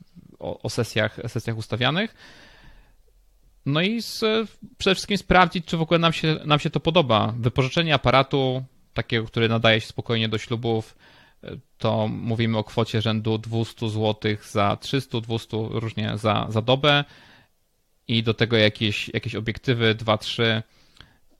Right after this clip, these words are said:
to mówimy znowu o kolejnych, nie wiem, trzystu złotych. No więc nagle nam się robi, wiesz, siedemset, osiemset złotych tak naprawdę za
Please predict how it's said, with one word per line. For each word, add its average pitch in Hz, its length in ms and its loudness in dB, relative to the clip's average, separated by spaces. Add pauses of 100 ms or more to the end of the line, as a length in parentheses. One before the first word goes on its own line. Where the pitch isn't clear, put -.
(240)
to 110 200 2
mówimy 107 380 0
znowu 104 460 0
o 104 80 -2
kolejnych, 104 580 0
nie 107 100 -8
wiem, 104 120 -6
trzystu - 380 -6
złotych. 107 520 -4 (360)
No 110 140 -4
więc 113 180 -4
nagle 120 220 2
nam 117 160 2
się 120 120 2
robi, 113 300 0
wiesz, 107 180 0
siedemset, 113 560 0
osiemset 113 380 -2
złotych 110 460 -2
tak 107 160 -8
naprawdę 107 480 -2
za 101 480 0